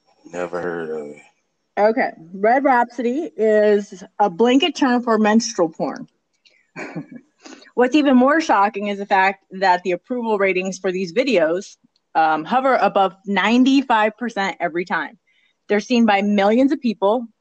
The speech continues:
Speaker 2: The more I <laughs> live, the more humanity confuses me. I personally, when I had a period, I hated having sex on my period. And I definitely don't wanna see it.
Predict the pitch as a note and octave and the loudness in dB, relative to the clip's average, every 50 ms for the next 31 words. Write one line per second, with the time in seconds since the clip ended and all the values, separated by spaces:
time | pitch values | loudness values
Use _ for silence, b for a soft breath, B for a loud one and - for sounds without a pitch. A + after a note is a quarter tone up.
0 | _ _ - - F3 F3+ G#3+ A3 A3+ B3 C4+ D4 D#4 E4 F4+ B3 - D4 B3 A#3 | _ _ -20 -18 -6 -2 2 4 4 4 4 2 2 2 0 0 2 0 0 0
1 | A3+ G3+ A3 G#3+ G#3+ G#3 G#3+ A3 A3+ A#3 A#3 A3 _ _ _ _ _ _ - - | -2 -4 -4 -4 -2 0 0 2 2 0 -2 -4 _ _ _ _ _ _ -4 2
2 | A#3+ A3 G3+ F#3+ G3 G3 G3 F#3+ F3+ F3+ F3+ - F3+ E3+ _ E3+ E3+ D#3+ E3 D3+ | 2 2 4 2 0 0 0 0 -2 -2 -4 -6 -12 -10 _ -8 -8 -8 -8 -14
3 | B2 _ C3+ C3+ - _ _ _ _ _ _ _ _ _ _ _ _ _ _ _ | -16 _ -12 -12 -12 _ _ _ _ _ _ _ _ _ _ _ _ _ _ _
4 | G#3+ A3 A#3 C4 C#4+ B3+ C4 - C#4+ B3 B3 A#3+ B3 A#3+ A#3 A3+ A3 G#3 G3 G3 | 0 2 2 2 2 0 0 0 0 0 0 0 -2 -2 0 0 0 0 0 0
5 | G#3 G#3 G3 F#3+ F#3+ - _ G#3+ G3+ G3+ G3+ G#3 G#3+ G#3 G3+ _ _ _ _ _ | 0 0 0 0 -2 -4 _ -2 0 0 2 0 0 -4 -6 _ _ _ _ _
6 | _ _ _ _ _ _ - E3 F3 F3 F3 F#3 G3 G#3+ G#3 _ _ _ _ _ | _ _ _ _ _ _ -2 0 0 2 2 0 0 -2 -4 _ _ _ _ _
7 | _ _ _ _ _ _ _ _ _ _ _ _ A#3 A#3 A3 A3+ A#3+ A#3+ A3 G#3+ | _ _ _ _ _ _ _ _ _ _ _ _ -2 0 2 2 2 2 2 4
8 | G3+ G3 F3 F3+ F#3 F#3 F3 E3+ D#3 D#3+ D#3 E3 D#3+ - E3+ D#3+ - - F3 D#3+ | 2 2 2 0 -2 0 0 0 -2 -2 -6 -6 -2 -2 -2 -2 -2 -6 -6 -6
9 | D3+ D#3 _ - D3 C#3+ C#3 C3+ A2 - _ _ _ _ _ _ _ _ _ _ | -6 -8 _ -10 -10 -8 -8 -10 -10 -12 _ _ _ _ _ _ _ _ _ _
10 | _ _ F#3+ G3+ F#3 E3+ F3+ F3 D#3+ F3 F#3 A3 A#3 A#3+ A#3+ A#3+ B3 G#3 E3+ F3 | _ _ -2 0 0 0 0 -2 -2 0 0 2 2 2 0 0 -2 -2 -2 -4
11 | E3+ D#3 C#3+ _ - F3 E3 D#3 D#3+ D#3 D3+ D3 - - C#3+ A#2+ A#2 | -6 -8 -4 _ 0 0 0 0 0 -2 -4 -6 -8 -10 -10 -10 -10